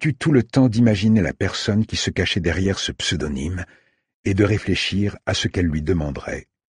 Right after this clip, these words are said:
quand elle l'aurait enfin trouvé. « Vous ne comprenez pas », dit Koopman.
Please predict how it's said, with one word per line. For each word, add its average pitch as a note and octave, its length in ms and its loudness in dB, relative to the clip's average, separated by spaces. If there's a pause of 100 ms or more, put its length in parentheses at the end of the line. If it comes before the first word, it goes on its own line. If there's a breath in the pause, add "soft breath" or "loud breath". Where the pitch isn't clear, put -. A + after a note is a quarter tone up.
quand F2+ 220 -4
elle D#2 80 0
l'aurait D2+ 240 -2
enfin - 280 -8
trouvé. « - 560 -12 (1500)
Vous F2 100 -4
ne D#2 60 -4
comprenez D2 480 -2
pas », - 480 -6 (500)
dit C#2+ 180 -4
Koopman. B1+ 520 -8